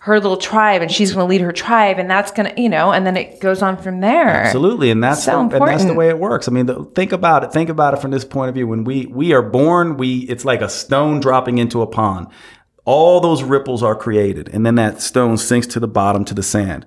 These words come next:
Speaker 1: Mm-hmm.
Speaker 2: That's the amount of time you have on the planet. Some people choose those ripples to be destructive
Speaker 1: Yeah.
Speaker 2: and to disrupt other people and to just make noise and confuse people.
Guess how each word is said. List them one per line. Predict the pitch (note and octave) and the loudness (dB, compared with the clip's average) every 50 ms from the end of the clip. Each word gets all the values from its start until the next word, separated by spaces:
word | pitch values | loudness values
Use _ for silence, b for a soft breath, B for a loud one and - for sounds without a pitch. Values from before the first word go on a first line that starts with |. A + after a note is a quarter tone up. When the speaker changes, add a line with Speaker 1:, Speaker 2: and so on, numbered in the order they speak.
| B B B | B B B
Speaker 1:
Mm-hmm. | F#3 F3 D#3+ E3 | -4 -2 0 0
Speaker 2:
That's | F3 A2 B2+ D#3+ | 0 0 0 0
the | - C#3 | 0 0
amount | B2 A#2+ B2 A#2 A2 | 2 2 2 2 0
of | - | 0
time | - B2 A2 G#2+ G#2+ | -2 0 0 2 2
you | G#2+ G#2+ G#2 | 4 4 4
have | G#2 G#2 G2+ G2+ | 4 2 2 0
on | G2 | -2
the | F#2+ F#2+ | -4 -4
planet. | - - A#2 A#2 A2+ F#2+ E2 - B B B B B B | -4 0 0 0 0 0 -2 -8 B B B B B B
Some | - - F3+ G3+ G#3 G3+ | -6 -2 0 0 0 0
people | - F#3+ F3+ D#3+ D3 | 0 -2 0 0 0
choose | B2+ - - C3+ A#2+ A#2 A#2 A#2+ A#2+ A2+ A#2 | 0 0 2 2 4 4 4 4 2 2 2
those | A#2 A2 A2 G2+ | 2 0 0 2
ripples | G2+ A2+ A2+ A2 - A2 G2+ - | 2 2 0 2 0 -2 -4 -2
to | - G2+ | -4 -2
be | G2+ G#2+ G#2 | -2 -2 -2
destructive | G2 G2+ - - - - G2+ F#2 F2+ - - E2+ D#2+ - - - B B B B B B | -2 -4 -6 -6 -2 -2 -2 -2 -2 -4 -8 -8 -8 -8 -14 -20 B B B B B B
Speaker 1:
Yeah. | F#3 F#3 F#3 | -10 -6 -2
Speaker 2:
and | G#2 G#2 G#2 G2+ | -2 0 0 -2
to | - - A2 G#2+ G#2 G#2 | 0 2 2 2 2 0
disrupt | - - A#2 A#2 G#2+ - - G#2+ A2 A2 G#2 G#2 - - | -4 -2 -2 -2 0 0 -2 0 2 0 0 0 -2 0
other | A#2 G#2+ G2+ G2 F#2+ | 0 0 2 0 -2
people | F#2+ - - G2+ F#2+ - F#2 F#2 G2 | -4 -2 -2 -2 -2 -2 -4 -6 -2
and | G#2 G2+ G2 | -2 0 0
to | G#2+ | 0
just | G2 A2+ A2 G2 | 0 0 0 2
make | G2 G#2 G#2+ A2 A2 - F#2+ | 2 2 4 2 2 0 0
noise | G#2 G#2 G2+ G2+ G2 F#2+ F#2 F2 G2 | 2 2 4 4 2 2 0 0 -2
and | G2 F#2 | -2 -2
confuse | - - F#2+ F#2 - G2 G2 F#2+ F#2+ - | -2 -4 -6 -4 -2 -2 -2 -2 -4 -6
people. | - F#2 F2+ - - G#2+ G#2 | -8 -8 -10 -10 -10 -16 -18